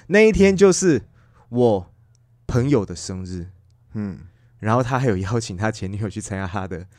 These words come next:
Speaker 2: 有，他没去。
Speaker 1: 然后他没有去，然后再跟我在酒吧喝小酒。
Speaker 2: <laughs> 嗯。
Speaker 1: 然后我心里在，心里其实我是，当时是有一点点罪恶感的，
Speaker 2: 嗯。
Speaker 1: 即便他们已经分手了。
Speaker 2: 哦。
Speaker 1: 对，你知道那种感觉吗？
Speaker 2: 我知道，
Speaker 1: 那感觉是很微妙的感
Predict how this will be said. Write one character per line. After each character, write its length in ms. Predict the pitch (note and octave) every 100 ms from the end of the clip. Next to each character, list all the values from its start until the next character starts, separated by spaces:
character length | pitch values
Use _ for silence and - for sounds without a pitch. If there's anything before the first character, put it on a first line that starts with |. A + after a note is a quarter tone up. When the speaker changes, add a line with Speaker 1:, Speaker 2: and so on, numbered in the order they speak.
| _
Speaker 2:
有， 120 | G2
他 100 | G2+
没 200 | G#2+ F#2
去。 280 | F2 G#2 F2 E2
Speaker 1:
然 100 | A#2
后 60 |
他 140 | C3 D#3
没 100 | D3
有 80 |
去， 160 | A2 C#3
然 100 | A#2+ -
后 140 | -
再 120 | G3
跟 460 | F#3+ F3+ - A#3 G#3 -
我 180 | G3+ -
在 100 | A3+ -
酒 180 | A3+ E3 - -
吧 100 | G#3 G3 E3
喝 180 | F#3+ G3+
小 380 | - C#3+ D#3
酒。 340 | F#3 - C#3+ A#2+ -
Speaker 2:
<laughs> 120 | - B2
嗯。 160 | A#2+
Speaker 1:
然 100 | G3+
后 60 | B3+
我 80 | G3+
心 180 | -
里 60 | A#3+
在， 180 | B3+ A#3
心 240 | - C4
里 60 | A#3
其 160 | E3+
实 200 | E3+ F#3+
我 160 | F#3 C#3
是， 240 | B2+ G#3
当 240 | F#3 G3+ G3+
时 160 | D#3
是 200 | D3 F#3
有 180 | D3 C3
一 20 |
点 220 | D#3 C#3+ C#3+
点 240 | B2+ G#2 A#2+ _ _ _
罪 240 | - D#3 C3+
恶 140 | C3
感 260 | A2+ F2+ E2
的， 120 | -
Speaker 2:
嗯。 320 | G#2 _ G#2+
Speaker 1:
即 80 | D3
便 180 | F3+ C#3+
他 80 |
们 160 | C#3+ B2
已 20 |
经 220 | F2 G#2+
分 180 | G#2+ F#2+
手 280 | G2 D2+ C2+
了。 100 | - - _ _ _ _ _
Speaker 2:
哦。 260 | - F2 E2
Speaker 1:
对， 320 | F2+ C#2+ C2+ A2
你 160 | A#2+
知 80 | B2+
道 100 | E3+
那 80 | D3+
种 120 | C3
感 200 | A#2 E2+
觉 140 | - D2+
吗？ 80 | F#2
Speaker 2:
我 0 |
知 80 |
道， 80 | D#3
Speaker 1:
那 60 | D#3+
感 100 | G#2
觉 80 | A2
是 140 | B2
很 220 | G#2+ F2
微 100 | E2+
妙 180 | F#2+ G2+
的 60 | F2
感 160 | D#2+